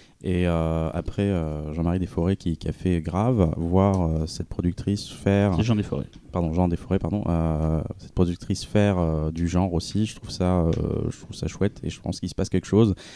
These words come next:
Speaker 1: Et pour le coup, euh, là où on a une, euh, on assume largement le fait de faire du, un terme que j'aime pas beaucoup, du elevated genre, euh, pour le coup, on est vraiment du, dans du genre qui s'assume, euh, à part entière. On est vraiment dans une sorte d'épisode de Twilight Zone.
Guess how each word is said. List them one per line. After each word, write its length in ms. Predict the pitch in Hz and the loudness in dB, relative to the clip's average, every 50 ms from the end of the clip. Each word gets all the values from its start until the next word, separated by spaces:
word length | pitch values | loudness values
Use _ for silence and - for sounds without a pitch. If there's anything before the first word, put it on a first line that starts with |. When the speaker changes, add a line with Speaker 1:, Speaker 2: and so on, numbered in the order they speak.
| - - - - | -20 -14 -2 2
Speaker 1:
Et 120 | 104 98 | 2 2
pour 200 | - - - 107 | 2 4 4 6
le 80 | 110 104 | 6 6
coup, 340 | - - 135 143 151 147 117 | 6 4 4 6 8 8 8
euh, 220 | 101 98 98 98 | 10 8 8 8
là 180 | 95 110 113 117 | 6 6 6 6
où 40 | 120 | 6
on 200 | 107 98 95 98 | 6 4 4 4
a 220 | 101 101 101 95 | 4 4 4 4
une, 160 | 92 92 90 | 4 4 4
euh, 240 | 85 85 82 82 82 - | 2 2 2 0 0 0
on 140 | - 87 87 | 0 0 0
assume 520 | 90 85 - - 107 98 95 90 85 85 85 85 | 0 0 0 0 2 2 4 4 2 2 0 0
largement 500 | 92 98 95 95 95 104 104 104 107 107 | 0 0 0 2 2 2 2 4 4 2
le 80 | 98 90 | 2 0
fait 180 | - 95 95 | -2 -4 -4
de 120 | 90 87 85 | -4 -4 -6
faire 280 | - - 92 92 90 | -4 -2 -2 -2 -2
du, 240 | 85 85 85 82 - - | -2 -4 -4 -4 -4 -6
un 80 | 85 78 | -6 -6
terme 180 | - 90 92 | -4 -4 -2
que 100 | 90 95 | 0 0
j'aime 160 | 87 87 87 - | 0 0 0 0
pas 100 | 90 87 | 0 0
beaucoup, 300 | 90 87 - - 101 95 | 0 -2 2 2 2 2
du 140 | 85 90 - | 2 0 -2
elevated 500 | 95 98 98 95 90 92 90 - 90 87 | 2 4 6 6 6 6 6 4 2 0
genre, 320 | 85 95 110 135 135 104 95 - - - - - - - - - - | 2 2 2 2 2 0 -4 -8 -14 -20 -20 -20 -20 -20 -18 -6 -2
euh, 840 | 90 92 90 90 87 87 87 85 85 85 85 85 85 82 82 85 82 | 0 2 2 4 4 4 4 2 2 2 2 2 2 2 0 0 -2
pour 200 | - - 92 92 | -2 0 0 2
le 100 | 90 87 | 2 2
coup, 140 | - - 120 | 2 4 4
on 80 | 107 95 | 4 4
est 40 | 87 | 4
vraiment 320 | 85 90 95 104 113 117 | 4 4 4 4 4 4
du, 120 | 104 98 87 | 2 2 2
dans 140 | 90 90 | 2 0
du 80 | 87 90 | 0 2
genre 240 | 87 98 104 107 - | 2 2 2 2 0
qui 100 | - 95 | -4 -4
s'assume, 560 | - - - 92 - - - 104 101 95 90 - - | -2 -2 -2 -4 -2 0 2 4 4 4 4 2 2
euh, 460 | 90 87 85 82 82 82 82 82 82 80 - | 2 2 2 2 2 2 0 0 0 -2 -4
à 80 | 85 | -4
part 180 | - - 104 95 | -2 0 0 2
entière. 420 | 92 90 - - - 92 107 113 | 2 0 0 0 0 0 2 2
On 100 | 95 87 | 2 2
est 80 | 87 85 | 0 0
vraiment 220 | 82 85 98 107 101 | 0 0 0 0 2
dans 100 | 95 87 | 2 2
une 180 | 90 90 87 | 2 2 0
sorte 200 | - - 113 104 | 0 -2 -2 -2
d'épisode 340 | 98 92 - 101 92 101 101 | -2 -2 -2 0 0 0 0
de 80 | 92 87 | 0 0
Twilight 380 | - - 92 90 87 87 85 | 0 0 0 0 0 0 2
Zone. 300 | 85 90 101 113 107 87 | 4 4 6 6 4 2